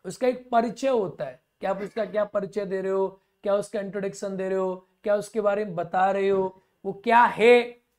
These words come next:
तो उसको आप प्रस्तावना के नाम से जानते हो। किसी भी किताब को आप पढ़ोगे, कोई भी किताब हो आपके सामने,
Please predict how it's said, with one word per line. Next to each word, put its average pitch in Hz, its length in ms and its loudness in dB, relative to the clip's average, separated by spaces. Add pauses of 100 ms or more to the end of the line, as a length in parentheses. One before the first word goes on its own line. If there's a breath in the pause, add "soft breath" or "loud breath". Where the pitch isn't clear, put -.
(140)
तो 226 60 -8
उसको 208 240 -4
आप 277 180 0
प्रस्तावना 233 560 -4
के 220 120 -8
नाम 208 200 -4
से 220 140 -8
जानते 160 280 -6
हो। 165 60 -10
किसी 220 220 -6
भी 330 100 -4
किताब 269 340 -6
को 285 60 -6
आप 269 160 -4
पढ़ोगे, 240 260 -2
कोई 247 180 -4
भी 247 140 -8
किताब 220 320 0
हो 226 60 -4
आपके 214 280 -2
सामने, 202 420 -10